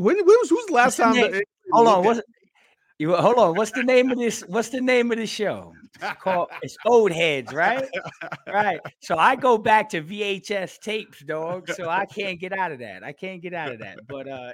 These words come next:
Speaker 2: yeah, I, you're right though. It's, it's film. It's film. <laughs> It's not, what do you, what do you call it? Film, video?
Speaker 1: A video,
Speaker 2: What do you
Speaker 1: video,
Speaker 2: video.
Speaker 1: yeah.
Speaker 2: Okay, okay. We're watching video. So I've been watching video <laughs> on my man Royce. And I will say this:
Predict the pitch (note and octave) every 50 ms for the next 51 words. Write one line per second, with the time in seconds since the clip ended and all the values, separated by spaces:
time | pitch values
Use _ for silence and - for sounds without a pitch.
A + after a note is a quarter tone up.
0 | _ - D#3+ E3+ D#3 D3+ E3 F3+ D3+ F3 G#3+ A#3 B3 A#3+ G#3+ F3+ C#3 - B2 A2
1 | A2 B2+ C#3 C3 - _ - C3+ - - - - E3+ C#3+ A2+ F#2+ F2 E2 _ _
2 | _ - B2 - - F#3 F3+ D3+ C#3 A2+ G#2+ - - - F#3+ D3+ - - _ -
3 | - _ _ _ _ A#2+ - G#3+ G#3 G3 - C#3+ E3+ E3+ F3 G3 A3 C4+ D4 A#3+
4 | G3+ A3+ B3+ C#4+ A#3+ A#3 A#3+ - G3 D#3+ C3+ B2+ A#2+ - - A#3 C4 C4+ C4+ C4+
5 | B3+ G3+ D3 G#3 A#3 A#3+ B3+ B3+ B3+ B3 B3 A#3+ B3 - G#3 G3 - F2+ F2+ -
6 | G#2+ G2+ F#2 F2+ F2+ F2 E2+ F2 F2+ F2+ E2+ E2+ E2+ F#2+ G#2 C3+ D#3 - - A2
7 | G#2+ B2+ C#3 _ _ A2 F#2 F2+ G#2 B2+ C#3 D#3+ E3+ E3+ _ - D#3 C#3+ D#3+ D#3+
8 | C#3+ A#2+ G#2 G#2 A2 - - C#3 D3+ F#3 G3 F#3+ F#3+ G3+ G#3 G3 - G3 F#3 E3
9 | F#3 E3+ D3 C3+ B2 A#2 B2+ D#3 D3+ - - F3+ - - - - _ - - -
10 | G2+ - - C#3+ D3 D3+ D3+ E3 E3+ F3 E3+ E3+ F3 F3 D3+ C3 B2 C3+ D3 C#3
11 | - _ _ _ _ _ _ _ _ - - - - - D#3 D#3 D#3 D#3 D#3 D#3+
12 | E3+ F#3+ F#3+ F#3 F#3 - - F3+ E3+ D#3+ D3 D#3 D3 C3 A#2 G#2+ - - -